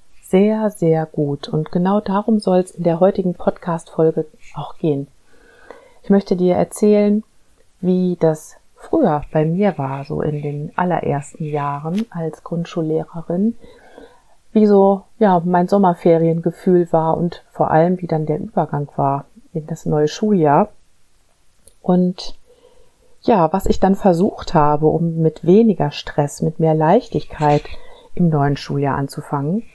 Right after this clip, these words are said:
was davon funktioniert hat und was vielleicht auch nicht. Und vor allem habe ich heute eine ganz wichtige Frage, die ich dir mitgeben möchte,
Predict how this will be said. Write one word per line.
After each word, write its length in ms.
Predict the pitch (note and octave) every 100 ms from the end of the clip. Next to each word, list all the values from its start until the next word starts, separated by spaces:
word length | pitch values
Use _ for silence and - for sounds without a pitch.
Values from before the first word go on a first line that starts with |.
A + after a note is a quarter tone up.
| - - - - -
was 140 | G3+
davon 320 | G3 - F3+
funktioniert 640 | - D#3+ - D#3 D3 D#3 D#3+
hat 200 | G3+ -
und 160 | D3
was 200 | C#3 C3
vielleicht 400 | - C#3+ C3+ -
auch 180 | F3 -
nicht. 300 | B2+ - - - - - - -
Und 320 | - D#3+ D3+ - - - - _
vor 240 | - - -
allem 320 | E3+ B3 B3+
habe 180 | F#3+ -
ich 200 | - -
heute 540 | D#3+ D#3+ - D#3+ E3 - _ _ _ _ -
eine 400 | - - F#3 G#3+
ganz 440 | G3+ E3+ F#3 G3+ -
wichtige 480 | E3+ - - D#3 D3+
Frage, 480 | - D3+ D3+ D3+ C3+
die 120 | D3
ich 120 | -
dir 140 | D3 C#3
mitgeben 460 | C3+ - C#3 C3+
möchte, 500 | C3+ C3+ - C3+ C3+